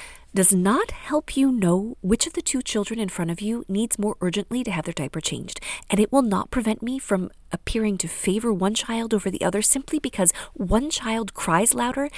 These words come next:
and I would rather let the other one suffer a little longer just to get the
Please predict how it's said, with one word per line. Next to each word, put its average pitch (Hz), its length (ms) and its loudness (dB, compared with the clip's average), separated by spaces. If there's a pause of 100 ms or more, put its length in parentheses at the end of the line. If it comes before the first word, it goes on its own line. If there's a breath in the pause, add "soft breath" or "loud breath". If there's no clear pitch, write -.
(220 loud breath)
and 196 120 0
I 190 40 2
would 175 240 -2
rather 208 240 2
let 220 220 0 (160)
the - 220 -2
other 226 180 2
one 330 220 0
suffer 247 320 2
a 175 80 2
little 190 260 -2
longer 208 240 2
just - 380 0
to 294 80 -4
get - 140 -2
the - 100 -4